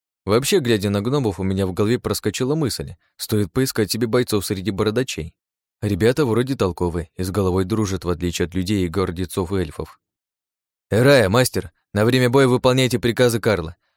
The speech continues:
Я скоро вернусь». Не дожидаясь ответа, я извлек коварный клинок тьмы из ножен и активировал крылья. Стрелять из ликвидатора в воздухе с его убойной силой проще сразу об землю убиться,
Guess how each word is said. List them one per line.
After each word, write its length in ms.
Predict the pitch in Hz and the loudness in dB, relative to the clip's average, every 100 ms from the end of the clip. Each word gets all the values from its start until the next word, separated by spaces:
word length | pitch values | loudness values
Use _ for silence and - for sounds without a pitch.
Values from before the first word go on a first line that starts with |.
| _ | _
Я 180 | 104 123 | 2 2
скоро 200 | 131 135 | 4 2
вернусь». 460 | 131 127 101 - - _ _ _ _ _ - | 4 2 0 -6 -12 _ _ _ _ _ -6
Не 100 | 101 | 0
дожидаясь 500 | 107 101 107 107 110 | 0 0 2 2 0
ответа, 340 | 87 92 98 | -2 -2 0
я 160 | 101 101 | -2 -2
извлек 280 | 92 98 98 | 0 -2 -2
коварный 400 | 101 101 104 95 | 0 0 0 -2
клинок 320 | 95 95 92 | -2 -4 -4
тьмы 280 | - 104 95 | -6 -4 -4
из 100 | 85 | -2
ножен 320 | 85 78 - _ _ | -4 -6 -14 _ _
и 60 | 92 | -2
активировал 560 | 92 - 98 107 104 | -2 -2 0 2 0
крылья. 400 | 98 95 80 - - _ _ _ _ | -2 -6 -6 -8 -20 _ _ _ _
Стрелять 480 | - 110 110 123 | -4 0 2 2
из 140 | 123 104 | 0 0
ликвидатора 640 | 117 117 117 120 113 110 | -2 -2 0 2 2 0
в 60 | 101 | 0
воздухе 400 | 123 98 87 90 | -2 -2 -4 -4
с 100 | - | -4
его 180 | 95 | -2
убойной 420 | 101 95 101 90 92 | 0 0 0 0 -4
силой 420 | - 117 92 82 _ _ | -2 -2 -2 -4 _ _
проще 280 | 143 - 123 | -2 0 0
сразу 320 | 123 123 123 | 0 2 2
об 120 | 131 | 0
землю 260 | 107 90 90 | -2 0 -2
убиться, 440 | 80 82 - - | -4 -6 -8 -14